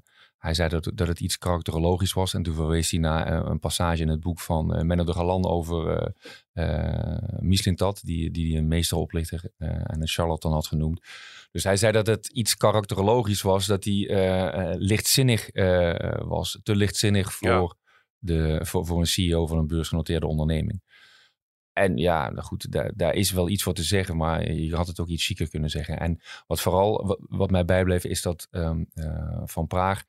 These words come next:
Speaker 1: elke schuld, eh, legde bij,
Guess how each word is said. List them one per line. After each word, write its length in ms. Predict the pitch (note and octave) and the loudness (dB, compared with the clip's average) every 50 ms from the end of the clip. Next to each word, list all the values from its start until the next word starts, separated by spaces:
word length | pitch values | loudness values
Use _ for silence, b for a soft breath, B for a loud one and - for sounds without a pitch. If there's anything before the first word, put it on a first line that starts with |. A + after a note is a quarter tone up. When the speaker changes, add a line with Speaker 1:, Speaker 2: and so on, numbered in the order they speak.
| B B B B B B B _ _ _ _ _ _ _ _ | B B B B B B B _ _ _ _ _ _ _ _
Speaker 1:
elke 320 | - B2 C3 C#3+ A#2+ A2+ G2 | -2 0 0 0 2 2 0
schuld, 560 | - - - - B2+ C3+ D3 D#3 - - - _ _ _ | 0 0 2 2 2 2 2 0 -4 -6 -10 _ _ _
eh, 760 | - F#2+ F#2+ F#2 E2+ F2 E2+ - - - - G1+ - G1+ G1+ G1+ G1+ G1+ - G1+ G1+ - - - - - - G1+ G#1+ G#1 G1+ - G1+ | -4 -2 0 0 2 0 0 0 -2 -2 -4 -4 -4 -4 -4 -4 -6 -6 -6 -8 -8 -8 -10 -12 -12 -14 -12 -12 -10 -10 -10 -8 -4
legde 520 | - F#2+ G2+ G#2+ G2 - G#2+ G2+ G2+ - - | 0 2 2 2 2 2 2 0 0 0 -4
bij, 480 | - F#2+ F2+ F2+ F2+ F2+ F2+ F2+ E2+ | -6 -2 2 2 4 4 2 0 -2